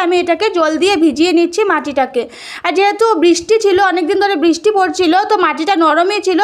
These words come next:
তার জন্য একটু ভিজানোতেই এটা হয়ে, হয়ে গেছিলো। তো দেখো, জল দিয়ে আমি এটাকে এখন মাটিটাকে পুরো মিশিয়ে নিচ্ছি জলের সাথে। তো দেখতে থাকো তোমরা আমি কিভাবে মিশাচ্ছি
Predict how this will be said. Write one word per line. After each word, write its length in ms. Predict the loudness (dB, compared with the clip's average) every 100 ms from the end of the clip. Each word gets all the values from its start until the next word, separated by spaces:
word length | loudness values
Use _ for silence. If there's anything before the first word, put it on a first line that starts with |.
| 0
তার 120 | -2 -2
জন্য 140 | -2 -2
একটু 160 | -2 0 0
ভিজানোতেই 560 | 2 2 0 0 0 0
এটা 140 | 0 0 0
হয়ে, 180 | 0 0 0
হয়ে 160 | 0 0 0
গেছিলো। 340 | -2 -6 -10 -12 -18 -20 _ _ _
তো 60 | -6 -2
দেখো, 200 | -2 0 0 0
জল 180 | 0 0 2
দিয়ে 140 | 2 2
আমি 140 | 0 0 -2 -2
এটাকে 280 | -2 -2 0 -2
এখন 240 | 0 -2 -2 -8 -20 -20 -20 _ -4
মাটিটাকে 500 | -2 -2 -2 -2 -2 0
পুরো 180 | 2 2 2
মিশিয়ে 300 | 2 2 0 2
নিচ্ছি 220 | 2 2 0
জলের 280 | 2 2 0 -2
সাথে। 280 | -4 -6 -14 -16 -20 -20 _ _ _ _ _ _
তো 60 | -4 -2
দেখতে 200 | -2 -2 -2
থাকো 180 | -2 -2
তোমরা 180 | 0 0 0
আমি 100 | 0
কিভাবে 280 | 2 0 2 2
মিশাচ্ছি 400 | 2 0 -2 -2